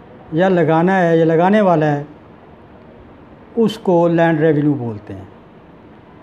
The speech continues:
उस पे rate, किस rate पे आप वो मालिया जमा करवाएंगे cess पे,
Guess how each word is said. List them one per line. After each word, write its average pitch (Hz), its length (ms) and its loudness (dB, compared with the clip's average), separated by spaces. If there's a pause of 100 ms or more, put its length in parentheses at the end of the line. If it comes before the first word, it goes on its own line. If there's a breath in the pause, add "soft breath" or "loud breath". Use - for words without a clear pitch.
(1400)
उस 190 120 -4
पे 208 140 0
rate, 196 520 2
किस 220 320 -10
rate 214 300 -4
पे 226 100 -2
आप 202 200 -2
वो 202 120 -6
मालिया 180 360 0
जमा 185 260 0
करवाएंगे 170 600 0
cess 185 320 -4 (680)
पे, 165 220 2